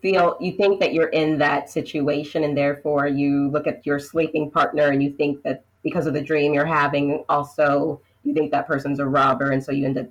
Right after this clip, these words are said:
beating your partner to death because in your sleep state you were, like, dreaming while awake and actually moving and all that. So there's a, a comedian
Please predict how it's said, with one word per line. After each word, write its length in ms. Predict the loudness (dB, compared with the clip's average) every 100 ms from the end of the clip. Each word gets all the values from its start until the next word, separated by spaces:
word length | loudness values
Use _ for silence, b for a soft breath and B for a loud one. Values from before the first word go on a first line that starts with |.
| -4
beating 300 | -2 0 -2
your 120 | -2
partner 400 | 0 -2 -2 -6
to 120 | -6 -6
death 320 | -4 -4 -6 _ _ _ _ _ -20 -20 _ -8
because 640 | -8 -4 -4 -4 -8 -16 _ _
in 100 | -2
your 120 | -2
sleep 320 | -4 -4 -4 -4
state 320 | -6 -6 -4
you 120 | -4
were, 120 | -2
like, 260 | -4 -6 -4
dreaming 360 | -4 -2 -2
while 200 | -2 -4
awake 440 | -4 -4 -6 -8 -8
and 120 | -6
actually 320 | -6 -6 -6 -4
moving 420 | -6 -6 -8 -6
and 80 | -6
all 100 | -4
that. 200 | -6 -2
So 260 | -2 0 2
there's 180 | 2
a, 180 | 2 0 -2
a 80 | -2
comedian 640 | 0 0 0 0 0 -2